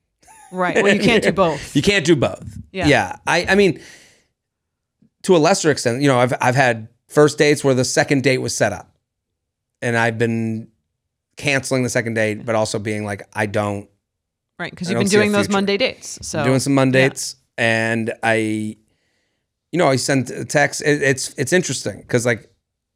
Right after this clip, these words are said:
Speaker 2: I sent one canceling the date and, and, and saying, "Hey, you know, I had a great time, but this isn't for me."
Speaker 1: Mm-hmm.
Speaker 2: And that got a response.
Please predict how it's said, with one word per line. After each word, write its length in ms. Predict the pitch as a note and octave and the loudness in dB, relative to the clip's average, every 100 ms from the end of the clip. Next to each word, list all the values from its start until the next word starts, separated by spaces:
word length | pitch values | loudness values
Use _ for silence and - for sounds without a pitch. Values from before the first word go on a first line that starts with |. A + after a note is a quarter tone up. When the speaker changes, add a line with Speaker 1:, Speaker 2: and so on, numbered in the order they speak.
| _ _ - | _ _ -8
Speaker 2:
I 100 | G#2+ | -6
sent 240 | - A#2 | -4 -2
one 180 | A#2 A#2 | -2 -2
canceling 340 | A#2 B2 A#2+ A#2+ | -2 -4 -4 -4
the 80 | |
date 220 | A#2 A#2+ A#2+ | -2 -2 -2
and, 360 | A2+ A2 G#2+ - | -6 -8 -10 -10
and, 600 | A#2 A2 G#2+ G#2 G2+ - _ _ _ _ _ _ _ _ _ _ - | -8 -6 -8 -10 -14 -18 _ _ _ _ _ _ _ _ _ _ -12
and 220 | A2 G#2+ | -8 -8
saying, 300 | - A2+ A2 | -6 -4 -4
"Hey, 180 | G#2+ A2 | -4 -6
you 80 | A2+ | -6
know, 200 | G#2+ G#2 | -6 -6
I 80 | G#2+ | -4
had 80 | G#2 | -4
a 40 | G#2 | -4
great 200 | G#2+ G#2 | -6 -6
time, 180 | G#2+ | -10
but 120 | G#2 G#2 | -10 -12
this 160 | G2+ | -12
isn't 360 | G#2 G#2 G#2 - _ _ _ _ _ | -12 -12 -14 -16 _ _ _ _ _
for 160 | - G#2+ | -16 -8
me." 300 | G#2+ B2+ D#3 _ | -2 -2 -4 _
Speaker 1:
Mm-hmm. 180 | G3 F3+ E3 - _ _ _ _ _ _ _ C#3 | -12 -12 -12 -20 _ _ _ _ _ _ _ 0
Speaker 2:
And 760 | C#3+ C#3+ D3 C#3 C#3 C#3 C3+ - | 2 4 4 4 2 0 -4 -2
that 200 | C3+ C3+ | 0 2
got 100 | C#3 | 2
a 40 | |
response. 760 | C#3 C3 D3 A#2+ - - - | 0 0 0 -2 -6 -14 -14